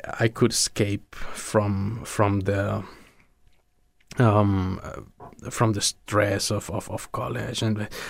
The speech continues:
I was just hanging out there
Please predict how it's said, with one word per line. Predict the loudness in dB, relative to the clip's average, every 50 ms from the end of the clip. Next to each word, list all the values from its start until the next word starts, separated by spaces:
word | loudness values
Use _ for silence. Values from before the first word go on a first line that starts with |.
| 2 6
I | 8
was | 8 8 8
just | 8 6 6 6 4 0 -4 -10 -18 -16 -16 -14 -10 -10
hanging | -10 -8 -8 -6 -6 -6 -2 0 4 6 6 8 8 6
out | 6 4 4 6
there | 8 8 8 8 6 4